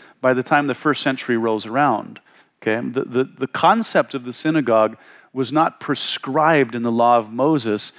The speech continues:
and, and neither was it prescribed later by the prophets, meaning it was not God's idea. The synagogue was invented by the Jews shortly before the first century.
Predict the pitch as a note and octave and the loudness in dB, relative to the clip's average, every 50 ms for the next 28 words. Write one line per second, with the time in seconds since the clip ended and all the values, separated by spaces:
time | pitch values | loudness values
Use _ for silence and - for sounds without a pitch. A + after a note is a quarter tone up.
0 | - - - - _ - C#3+ C3+ C#3 D3 - - C#3 B2+ B2+ B2 C3+ D3 E3 D#3 | -18 -20 -20 -14 _ -4 -4 -4 -4 -6 -4 -4 -2 2 4 4 4 4 2 2
1 | D3+ D3+ C3 C#3+ A2+ - C#3+ C3 - - - B2 A#2+ A#2+ A2+ A2+ A#2 A2+ A2+ A2+ | 0 0 -2 -4 -4 -4 -4 -4 -4 -2 2 2 2 2 2 0 0 0 0 0
2 | A#2 G2+ A2+ G#2+ G2+ A2 - - - - D3 C3 - - G#2+ F#2 - - - - | -2 -2 -2 -2 -2 -4 -10 -8 -2 -2 -2 -2 -4 -10 -12 -10 -8 -8 -8 -8
3 | - - _ _ _ _ _ _ _ - C3 C3+ C3+ C3+ B2+ B2 A#2 G#2+ - _ | -10 -14 _ _ _ _ _ _ _ -2 0 2 4 4 4 2 0 -2 -6 _
4 | _ _ _ - - D#3 - D#3 - - C#3 C3 C3+ C3 - - A#2+ A2+ A#2 A2+ | _ _ _ -4 -4 -2 0 0 0 2 4 4 2 2 2 0 2 2 2 2
5 | G#2+ A2 G#2+ G2+ F#2+ A2+ C3+ F#3+ F#3 G#2 - - _ _ _ _ _ _ _ - | 2 0 0 0 0 0 2 2 2 0 -2 -6 _ _ _ _ _ _ _ -6
6 | - A#2 - - D#3+ D#3+ F#3 G3+ D#3 D3 B2+ B2 B2 B2 A#2 A#2+ A#2+ A2+ B2 A2+ | -2 0 2 4 4 4 4 4 4 6 6 6 4 4 2 -4 -4 -4 -4 -6
7 | G#2 F#2 G2 B2+ D3 E3+ - - D3+ B2+ A2 A2 B2 A2+ A2+ G#2 - A2 - - | -4 -2 0 2 2 2 0 -4 -4 -4 0 2 2 2 2 0 -4 -10 -14 -14
8 | - - C#3 F#3+ G#3+ G3 C3 G2 G2 A2+ A#2+ - _ - - - - - - - | -10 -6 -4 -2 0 0 0 0 -2 -8 -12 -14 _ -20 -20 -20 -12 -6 -2 0
9 | D3+ C#3+ E3+ E3 D3+ C3 B2+ B2 - - B2 A#2+ B2 B2 - - A#2 A2+ - - | 2 2 2 2 -2 -2 -2 -6 -10 -8 -8 -8 -8 -8 -8 -8 -8 -6 -2 0
10 | G3 G#3+ G3+ - - - B2+ G#2+ G2 - | 0 0 0 0 0 0 0 0 -2 -6